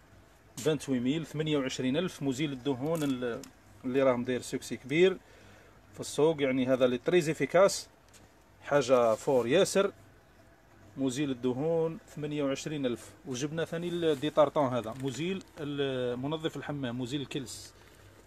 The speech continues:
أونتي كالكير ولا كيف يقولوا، ها. هذا كيف كيف دار، آه، أها، هذه، هذه تيكي بوليش أتاك، لصقوه لي في ال-، أو خدامة يخ-، كيعودوا يخدموا كذا يدزوا برك بلا قلوب.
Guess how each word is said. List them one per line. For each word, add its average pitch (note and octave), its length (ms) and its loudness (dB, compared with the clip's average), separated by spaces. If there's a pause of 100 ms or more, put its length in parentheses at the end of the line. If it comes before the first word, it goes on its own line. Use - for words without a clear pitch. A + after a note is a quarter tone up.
أونتي C3+ 240 -8
كالكير C3+ 420 -4
ولا A#2 180 -4
كيف - 120 -14
يقولوا، G#2 360 -10
ها. A#2+ 120 -8 (1300)
هذا C3+ 240 -2
كيف C#3 240 -6
كيف A2+ 280 -8
دار، B2+ 180 -2
آه، A#2 540 -4 (2250)
أها، C3 220 -10
هذه، B2 360 -4
هذه A#2 220 -4 (120)
تيكي B2 340 -8
بوليش C3+ 320 -2
أتاك، C3+ 320 -2 (460)
لصقوه C3+ 460 0
لي D3 100 -2
في C#3+ 120 -10
ال-، B2 440 -4 (800)
أو A2+ 40 -12
خدامة C3+ 500 -2
يخ-، C3+ 240 -2 (100)
كيعودوا C3 240 -6
يخدموا B2+ 360 -4
كذا C3 160 0
يدزوا A#2+ 480 -4
برك A#2 260 -8
بلا C3 140 -2
قلوب. A#2+ 280 -6